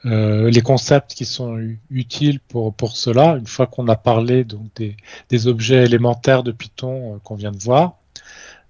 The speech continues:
euh, bah, c'est de voir comment est-ce qu'on écrit des fonctions, comment on met des commentaires, euh,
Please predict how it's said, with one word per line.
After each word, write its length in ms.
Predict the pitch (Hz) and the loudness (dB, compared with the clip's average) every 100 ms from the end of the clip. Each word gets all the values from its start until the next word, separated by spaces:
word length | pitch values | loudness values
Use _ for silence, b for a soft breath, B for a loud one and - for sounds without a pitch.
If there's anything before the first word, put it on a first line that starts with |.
| - | -4
euh, 320 | 139 120 113 | 0 2 2
bah, 120 | 110 | 0
c'est 160 | 117 131 | -2 -2
de 80 | 110 | 0
voir 180 | 135 - | 0 0
comment 240 | 120 123 | -2 -2
est-ce 140 | 123 | -4
qu'on 160 | - 120 | -8 -6
écrit 340 | 113 - - | -6 -8 -6
des 100 | 120 | -4
fonctions, 720 | 113 - 104 - 135 151 175 175 | -4 -8 -14 -10 -4 -2 -4 -4
comment 300 | - 120 113 | -4 0 2
on 60 | |
met 160 | 117 120 | 2 4
des 100 | 113 | 2
commentaires, 800 | - 110 101 - 117 127 170 156 _ _ _ _ _ _ _ - B B B B B B 156 | 2 0 0 2 4 6 6 2 _ _ _ _ _ _ _ -12 B B B B B B 4
euh, 540 | 127 117 113 110 | 6 6 6 4